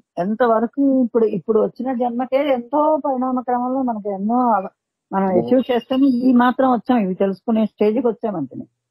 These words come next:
Speaker 2: ఎన్ని, ఎన్నిసార్లు, ఎన్ని జన్మలు ఎత్తి ఇక్కడికి వచ్చామో తెలియదు.
Speaker 1: ఆ, అంటే మనం ఒక రకంగా చాలా మంచి అవకాశాలను మనం పొందుతున్నామేమో. We
Speaker 2: అవును.
Speaker 1: serving.
Speaker 2: కాబట్టే జాగ్రత్తగా వాడుకోవాలనిగా ఈ శ-, ఈ టైము, ఈ శరీరము,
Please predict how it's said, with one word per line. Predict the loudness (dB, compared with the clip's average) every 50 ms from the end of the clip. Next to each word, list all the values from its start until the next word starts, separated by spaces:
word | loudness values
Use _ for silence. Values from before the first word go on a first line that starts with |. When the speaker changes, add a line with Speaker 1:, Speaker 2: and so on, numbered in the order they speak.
| _ _ -10
Speaker 2:
ఎన్ని, | -8 -6 -6 -6 -8 -10 -14 -8 -4 -2
ఎన్నిసార్లు, | 0 2 0 0 0 0 2 2 2 2 2 0
ఎన్ని | 0 0 0 0 0 2
జన్మలు | 2 2 2 2 2 2 2 0
ఎత్తి | 0 -2 -4 _ -2 -2 -2 -2 -4 -10 _ _ _ _ _ _ _ _ _ _ -6
ఇక్కడికి | -4 -4 -2 -2 -2 0 0
వచ్చామో | 0 -2 0 0 0 0 0 0
తెలియదు. | -2 -2 0 0 -2 -4 -6 -14 _ _ _ _ _ _ _ _ _ _ _ _ _ _ _ _ _ _ 0
Speaker 1:
ఆ, | 2 2 2
అంటే | 2 2 0 0
మనం | 2 2 2 0
ఒక | 0 0 0
రకంగా | 0 0 0 0 0 -2 -4 -2 0 0 0 2 2 0
చాలా | -2 -2 -2 0 0 0
మంచి | -2 -2 -4 -4 -6 -6 -4 -2 -2 0
అవకాశాలను | 0 0 0 -2 -2 0 -2 -2 -2 0 0 0 0
మనం | 0 0 0 -2
పొందుతున్నామేమో. | -2 -2 -2 -2 0 -2 -2 -2 -2 -2 -2 -4 -4 -4 -6 -8 -8 -10 -10 -12 _ _ _ _ _ _ _ -6
We | -6 -2 0 0
Speaker 2:
అవును. | 0 2 0
Speaker 1:
serving. | 0 -2 -4 -8 -10 -16 -20 _ _ _ _ _ _ _ _ _ _
Speaker 2:
కాబట్టే | -6 -4 -4 -4 -4 -4 -6 -4 -2 -2 -2
జాగ్రత్తగా | 0 0 0 0 -2 -4 -4 -4 -2 -2
వాడుకోవాలనిగా | 0 0 -2 -2 -2 -4 -2 -2 -2 -2 -2 -2 -2 -2 -2 -2 -4
ఈ | -6 -8
శ-, | -6 -6 -6 -6 -2
ఈ | -4 -4 -2
టైము, | 0 0 0 0 0 0 0 0 -2
ఈ | -2 -4
శరీరము, | -4 -4 -2 -2 -2 -2 -2 -4 -4 -6